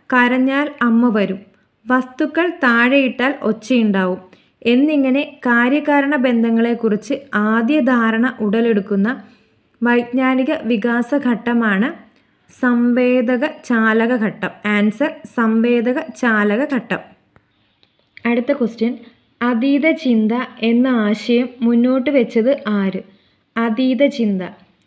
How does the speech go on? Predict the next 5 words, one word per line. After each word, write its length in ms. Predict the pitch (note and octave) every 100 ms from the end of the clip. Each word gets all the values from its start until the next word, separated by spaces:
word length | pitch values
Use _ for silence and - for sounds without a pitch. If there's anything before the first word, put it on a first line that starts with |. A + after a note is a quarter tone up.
| _ _ -
അത് 240 | G#3+ C#4+ -
ഫ്ലേവൽ 580 | - A3 G#3 A3 A#3+ G3+
ആണ്. 340 | F3 F3+ G3+
ആൻസർ 400 | G3+ G3+ G3+ D#4+ -
ഫ്ലേവൽ. 380 | - G#3 F3+ D#3+